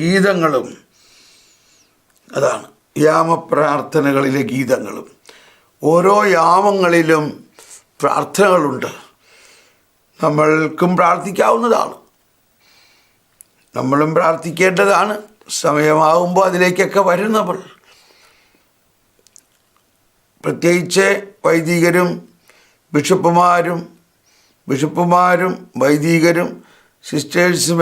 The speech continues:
എല്ലാം യാമങ്ങളിൽ പ്രാർത്ഥിക്കുന്നുണ്ട്, ഉണ്ട്.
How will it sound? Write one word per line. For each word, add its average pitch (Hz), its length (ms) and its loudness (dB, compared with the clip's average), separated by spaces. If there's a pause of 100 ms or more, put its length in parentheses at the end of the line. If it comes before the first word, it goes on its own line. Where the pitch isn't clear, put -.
എല്ലാം 185 300 0 (1000)
യാമങ്ങളിൽ 196 640 2 (100)
പ്രാർത്ഥിക്കുന്നുണ്ട്, 196 960 0 (1500)
ഉണ്ട്. 147 220 0